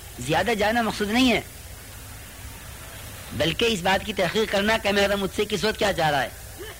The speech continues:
اس کا نام علم ہے، اس کو علم میں لگنا کہتے ہیں۔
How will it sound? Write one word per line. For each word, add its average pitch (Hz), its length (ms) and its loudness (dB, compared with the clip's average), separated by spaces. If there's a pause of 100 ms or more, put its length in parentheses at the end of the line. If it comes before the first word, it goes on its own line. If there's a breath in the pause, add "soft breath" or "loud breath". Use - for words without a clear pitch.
(1300)
اس 151 140 0
کا 214 120 2
نام 214 160 4
علم 190 240 4
ہے، 139 100 2 (1200)
اس 156 140 -2
کو 214 80 2
علم 208 220 4
میں 214 80 4
لگنا 202 220 4
کہتے 170 240 2
ہیں۔ 131 100 2